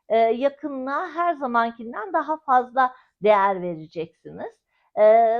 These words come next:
bu dönemde daha spontane, e, bir şekilde eğlenmeye veya kendinizi, e, zevk, sanat, kültürel, e, kültürle il-, kö-, kültürel ilgi alanlarına, e,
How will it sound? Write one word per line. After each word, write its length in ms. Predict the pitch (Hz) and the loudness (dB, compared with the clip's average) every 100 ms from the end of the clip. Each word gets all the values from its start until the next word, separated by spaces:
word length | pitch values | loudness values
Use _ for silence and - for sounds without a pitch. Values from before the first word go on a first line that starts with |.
| 240 | -6
bu 120 | 294 | -4
dönemde 560 | 294 294 294 294 302 233 | -4 -2 -4 -6 -6 -2
daha 400 | 226 277 294 262 | -2 0 0 0
spontane, 1200 | _ _ - 220 240 - _ 240 233 254 294 302 _ _ 202 | _ _ -2 -2 -2 -12 _ 0 0 -2 -8 -10 _ _ -4
e, 240 | 202 196 | -4 -4
bir 120 | 240 | -8
şekilde 480 | - 226 - 220 330 | -8 -10 -10 -12 -8
eğlenmeye 840 | 330 269 254 233 240 220 214 277 | -4 -2 0 -2 -2 -6 -6 -4
veya 300 | 240 214 277 _ | -2 -2 -4 _
kendinizi, 720 | 214 226 226 226 220 220 294 - _ _ - | -4 -4 -8 -10 -12 -8 -10 -10 _ _ -4
e, 220 | 208 220 | 0 0
zevk, 400 | 220 262 254 254 | 2 0 0 -4
sanat, 480 | _ 269 220 208 - _ | _ -4 -2 -4 -6 _
kültürel, 880 | _ 254 233 _ 247 240 226 233 214 - | _ -14 -14 _ -6 0 2 2 -2 -12
e, 340 | 156 131 113 110 _ 196 196 _ | -16 -16 -18 -20 _ -20 -20 _
kültürle 520 | 233 226 240 214 - | -14 -12 -6 -6 -6
il-, 320 | 214 - - | -8 -12 -18
kö-, 360 | _ 208 196 _ | _ -8 -8 _
kültürel 540 | 220 - 220 220 208 | -20 -10 -2 -2 -2
ilgi 280 | 214 202 190 | -6 -2 0
alanlarına, 720 | 202 190 185 175 180 185 190 _ _ | 4 2 0 -8 -6 -6 -8 _ _
e, 40 | - | -2